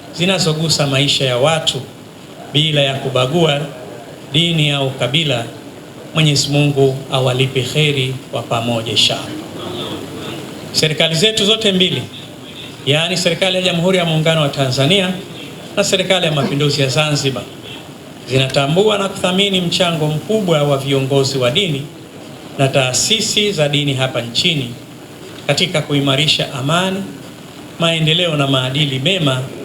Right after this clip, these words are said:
kupitia mafundisho ya dini. Natoa wito kuendelea kuamrishana mema na kukatazana mabaya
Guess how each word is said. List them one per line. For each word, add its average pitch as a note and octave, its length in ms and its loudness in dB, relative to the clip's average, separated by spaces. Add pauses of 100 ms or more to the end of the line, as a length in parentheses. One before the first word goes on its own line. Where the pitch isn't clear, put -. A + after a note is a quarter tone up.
(340)
kupitia C3+ 480 0
mafundisho B2+ 720 -2
ya A2+ 120 2
dini. A2 260 -2 (1500)
Natoa E3+ 360 2
wito G3 360 2
kuendelea E3+ 640 2
kuamrishana E3 1400 0
mema E3 320 2 (840)
na C#3+ 100 0
kukatazana D3+ 760 2
mabaya C#3 460 2